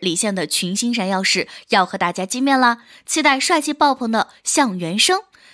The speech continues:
其实正是因为有了无数个像原生一样默默奋斗的无名英雄，才有了今天的幸福生活。这剧一定非常好看，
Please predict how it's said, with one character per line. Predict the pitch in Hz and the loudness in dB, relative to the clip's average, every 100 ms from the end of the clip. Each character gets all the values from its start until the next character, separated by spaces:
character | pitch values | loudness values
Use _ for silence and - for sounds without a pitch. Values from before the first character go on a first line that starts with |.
| _ | _
其 | - 339 | -2 2
实 | 466 339 233 _ | 4 2 -2 _
正 | 392 | -2
是 | 415 320 | 0 -2
因 | 311 | 0
为 | 302 | 0
有 | 269 | 0
了 | 208 - | -2 -6
无 | 202 | -4
数 | 294 427 381 | -2 -2 -2
个 | - - - - | -4 -6 -18 -4
像 | - 403 285 208 | 2 2 2 -2
原 | 180 165 220 | -4 -4 -2
生 | 349 392 | -2 0
一 | 254 | 0
样 | 240 214 - - - | 2 2 -2 -14 2
默 | 302 | 2
默 | 247 226 226 - | 4 2 0 -2
奋 | - 240 | -2 -2
斗 | 185 | -2
的 | 170 | -6
无 | - 165 | -8 -8
名 | 170 | -6
英 | - 220 | -4 -4
雄， | 220 - _ | -4 -8 _
才 | - 185 | -6 -2
有 | 160 | -2
了 | 123 | -4
今 | - 180 | -6 -8
天 | 180 | -8
的 | 165 | -6
幸 | - 175 | -6 -6
福 | 175 | -6
生 | - 208 | -6 -6
活。 | 196 160 - _ - _ _ | -2 -4 -4 _ -20 _ _
这 | 415 | 0
剧 | 277 202 - _ | 2 -2 -8 _
一 | 151 | -10
定 | 147 165 | -10 -8
非 | 175 | -6
常 | 180 | -8
好 | 151 123 | -10 -6
看， | 247 208 | 0 0